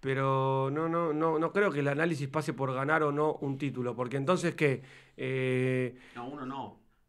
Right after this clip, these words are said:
Speaker 1: no importa, varios.
Speaker 2: Bueno.
Speaker 1: Entonces, ¿qué? El Pampa Calvo es mejor jugador porque ganó un montón de títulos en Boca. Entonces, el Pampa Calvo es mejor jugador que,
Speaker 2: Ok.
Speaker 1: qué sé yo.
Speaker 2: Que Navas.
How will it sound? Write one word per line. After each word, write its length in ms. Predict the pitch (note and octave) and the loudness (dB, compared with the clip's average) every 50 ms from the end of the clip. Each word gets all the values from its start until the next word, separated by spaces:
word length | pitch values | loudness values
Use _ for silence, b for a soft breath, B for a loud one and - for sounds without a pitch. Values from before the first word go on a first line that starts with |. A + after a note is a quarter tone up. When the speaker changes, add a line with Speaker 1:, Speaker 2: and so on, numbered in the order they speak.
| _ _ _ _ _ _ _ _ _ _ _ _ _ _ _ | _ _ _ _ _ _ _ _ _ _ _ _ _ _ _
Speaker 1:
no 40 | D#3+ | -4
importa, 300 | D3+ D3 F#3 E3 C3 C#3 | 2 4 4 4 4 8
varios. 480 | C#3+ D#3+ E3 D#3 C#3 C3 B2 A#2 A2+ - | 10 12 12 12 10 6 2 0 -2 -4
Speaker 2:
Bueno. 120 | - C#3 | -4 2
Speaker 1:
Entonces, 260 | B2+ F3+ F3 F#3 F3+ | 2 4 6 6 6
¿qué? 160 | D3+ F3 D#3+ | 8 10 10
El 120 | D#3 C#3 C3+ | 10 8 10
Pampa 300 | F3 E3+ D#3 D#3 E3+ D#3+ | 8 8 10 10 8 10
Calvo 380 | - G3 G3+ G3+ G3 F#3 E3+ | 10 10 12 12 12 12 12
es 100 | D#3+ D#3+ | 10 10
mejor 300 | D#3 D#3+ D3 B2+ E3 D#3+ | 8 6 6 8 6 6
jugador 400 | C#3 C#3 D#3+ D#3 D#3+ E3 E3+ D#3+ | 6 8 8 10 10 10 10 8
porque 180 | C3+ D3+ C#3 D3 | 6 2 2 4
ganó 200 | C#3+ D3 D3+ E3 | 6 6 6 6
un 60 | E3 | 4
montón 200 | D#3+ D3+ E3+ F3 | 6 6 6 6
de 80 | E3+ D#3+ | 6 6
títulos 260 | D3+ D#3 D#3+ D#3+ D#3 | 4 0 4 4 6
en 60 | E3 F#3 | 8 10
Boca. 380 | G3 F3+ C#3 C#3 C3 A#2+ B2+ b b b b b | 10 10 10 8 4 2 0 b b b b b
Entonces, 240 | b - - C#3+ D#3 | b -10 -6 0 2
el 80 | D3+ D3+ | 4 6
Pampa 240 | E3 D#3+ C#3 F3 E3 | 6 8 10 8 12
Calvo 300 | F3 G3 G3+ G3+ G3 F3+ | 12 12 12 12 12 10
es 40 | |
mejor 260 | E3 D#3+ C3+ E3+ E3+ C3 | 8 6 6 6 6 6
jugador 360 | C#3+ E3 E3 F3 F3+ F#3 E3 | 8 8 10 10 10 8 8
que, 540 | F3 F3 D#3+ D#3 D#3 D3+ D3+ D3+ C#3+ C#3+ - | 4 4 6 6 6 6 6 4 4 0 -4
Speaker 2:
Ok. 320 | - A2 G#2+ G#2+ - - | -10 -12 -14 -14 -16 -8
Speaker 1:
qué 140 | - E3 D#3+ | -4 -2 -2
sé 80 | D#3 D#3+ | -2 0
yo. 280 | C3 D#3+ D3+ C3+ A#2+ A#2 | 4 6 6 6 4 2
Speaker 2:
Que 100 | - A2+ | -2 0
Navas. 560 | B2+ C3+ B2 A#2 G#2 F#2 - - - - - | 2 2 2 4 2 0 -2 -4 -10 -20 -20